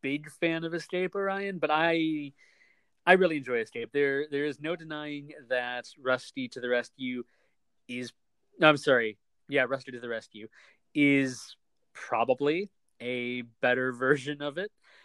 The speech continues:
Uh, but there's something very exciting about Escape, especially when we get to, uh,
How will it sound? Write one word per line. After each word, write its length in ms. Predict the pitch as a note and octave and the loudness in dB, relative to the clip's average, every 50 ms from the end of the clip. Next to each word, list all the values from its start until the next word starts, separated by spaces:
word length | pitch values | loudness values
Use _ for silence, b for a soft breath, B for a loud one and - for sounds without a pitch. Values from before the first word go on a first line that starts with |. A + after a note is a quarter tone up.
| b b b b b | b b b b b
Uh, 320 | - B2 B2+ B2 B2 B2+ B2 | -8 -4 -2 -2 -2 0 0
but 160 | C#3+ C#3 C3+ | 0 0 0
there's 120 | D3+ C3+ | 0 0
something 300 | - F3+ F3 E3 D#3 C#3 | 0 -2 -2 -2 -4 -2
very 240 | C#3 C#3 C#3 C#3+ C3+ | 0 0 2 0 0
exciting 540 | B2 - - - - B2 A#2+ A#2+ A#2+ A#2+ A#2+ | -2 -4 -8 -6 -4 -2 -2 -2 -4 -6 -4
about 240 | A#2+ A#2+ A#2 A#2 A2+ | -4 -2 -2 -4 -6
Escape, 340 | - - - A#2+ A#2 A#2 | -10 -10 -8 -8 -8 -6
especially 380 | A#2+ A#2 - D3+ C#3 - - C#3 | -8 -4 -2 -2 -2 0 -2 -4
when 100 | C3+ B2+ | -4 -4
we 100 | B2 A#2+ | -4 -4
get 220 | A#2 B2 A#2+ _ - - - | -2 -2 -2 _ -6 -20 -14
to, 400 | A#2+ A#2 A2+ A2+ A2 A2 A2+ A2 _ _ _ _ _ _ _ _ _ _ _ - | -12 -10 -8 -8 -8 -8 -10 -10 _ _ _ _ _ _ _ _ _ _ _ -12
uh, 340 | - G#2 G#2 G#2 G2+ G2+ | -10 -10 -8 -8 -10 -12